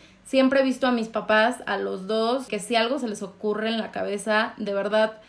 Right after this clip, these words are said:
lo hacen y lo materializan en un instante y, y creo que eso tiene mucho que ver con cómo soy.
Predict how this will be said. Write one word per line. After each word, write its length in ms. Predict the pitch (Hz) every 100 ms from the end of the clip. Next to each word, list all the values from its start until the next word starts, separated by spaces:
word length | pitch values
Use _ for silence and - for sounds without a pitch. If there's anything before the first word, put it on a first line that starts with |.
| - _ -
lo 240 | 220 226
hacen 480 | 220 208 - - - - _ _
y 180 | 226 220
lo 140 | 214 214
materializan 960 | 214 214 202 208 208 226 233 226 247 254
en 120 | 220
un 140 | 220 226
instante 840 | 233 - 208 214 208 214 240 -
y, 640 | 214 208 196 196 196 202 - - _ -
y 100 | 214
creo 280 | 240 247 254
que 80 |
eso 200 | 262 262
tiene 320 | - 240 226 226
mucho 320 | 220 220 226
que 80 | 208
ver 220 | 202 214
con 240 | 208 202 185
cómo 260 | 214 214
soy. 500 | 214 220 202 208 269